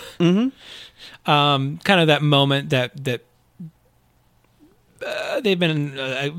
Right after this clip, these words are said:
Speaker 1: we've, they've, they've set us up to want since level seventy-three or four or whatever.
Speaker 2: They get some closure.
Speaker 1: Crystal, Seto, Ardbert, sad, but nice, but not, but sad.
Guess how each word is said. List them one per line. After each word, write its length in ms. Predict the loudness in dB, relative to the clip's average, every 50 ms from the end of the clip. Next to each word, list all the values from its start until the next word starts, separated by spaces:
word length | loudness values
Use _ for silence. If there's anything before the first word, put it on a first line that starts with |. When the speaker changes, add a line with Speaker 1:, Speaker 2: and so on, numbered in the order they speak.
| -8 -4
Speaker 1:
we've, 300 | 0 0 0 0 0 2
they've, 280 | 4 6 6 6 4 2
they've 400 | 2 2 2 0 -2 -4 -6 -4
set 240 | 0 2 2 2 2
us 200 | 2 0 0 -2
up 160 | -4 -4 -2
to 120 | 0 0
want 360 | 2 2 2 0 0 -2 -4
since 420 | -8 -12 -10 -6 -4 -4 -4 -4 -4
level 220 | -4 -4 -2 -4
seventy-three 680 | -4 -4 -4 -4 -4 -6 -6 -6 -6 -6 -6 -6 -8 -8
or 100 | -10 -10
four 240 | -10 -8 -8 -8 -6
or 40 | -6
whatever. 380 | -6 -6 -8 -8 -8 -10 -12 -14 -18 -4 0
Speaker 2:
They 100 | 2 2
get 120 | 2 2 0
some 140 | 0 -2 -2
closure. 380 | -2 -6 -8 -8 -10 -12 -12 -14 -16 -4
Speaker 1:
Crystal, 440 | 2 4 4 4 4 4 0 0 0
Seto, 560 | 2 2 4 4 4 4 2 2 2 0 0
Ardbert, 520 | 2 4 4 4 4 2 -2 -4 -6 -8 -8
sad, 520 | -4 -4 -2 -2 -4 -4 -6 -8 -8 -2 0
but 140 | 0 2
nice, 500 | 4 6 6 6 6 4 2 0 -2 -4 -4
but 200 | -4 -4 -4 -2
not, 180 | -4 -6 -4 -4
but 160 | -4 -4 -4
sad. 400 | -4 -4 -6 -6 -6 -8 -10 -12